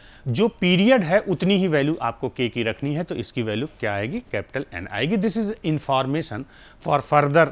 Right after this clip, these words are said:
calculation, जहाँ पे अगर हम कैलकुलेट करेंगे तो ये चीज़ें आपको क्या होना चाहिए, पता होना चाहिए। So next, next the sum over one period, सिर्फ हम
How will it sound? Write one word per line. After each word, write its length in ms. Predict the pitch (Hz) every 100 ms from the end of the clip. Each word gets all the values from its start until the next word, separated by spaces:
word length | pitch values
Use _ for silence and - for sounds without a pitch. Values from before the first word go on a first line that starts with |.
| -
calculation, 580 | 120 117 120 117 143 147
जहाँ 260 | 123 117 123
पे 120 | 139
अगर 160 | 127 120
हम 120 | 127
कैलकुलेट 460 | 120 113 127 143
करेंगे 320 | - 104 107 143
तो 140 | 151
ये 160 | 139 156
चीज़ें 260 | 131 120 -
आपको 260 | 117 - 113
क्या 140 | 110
होना 200 | 107 107
चाहिए, 220 | - 190 - - - - -
पता 180 | 135 117
होना 180 | 101 90
चाहिए। 240 | 90 85 - - - - - - - - - - -
So 160 | - 254
next, 380 | 226 254 - 262 254 202 - - - - - - -
next 340 | 170 220 - 165
the 140 | 160 196
sum 440 | - - 233 247 208 165 220 - - _ 165
over 320 | 180 185 220 160
one 200 | 185 226
period, 320 | 165 113 117
सिर्फ 220 | - 180
हम 120 | 170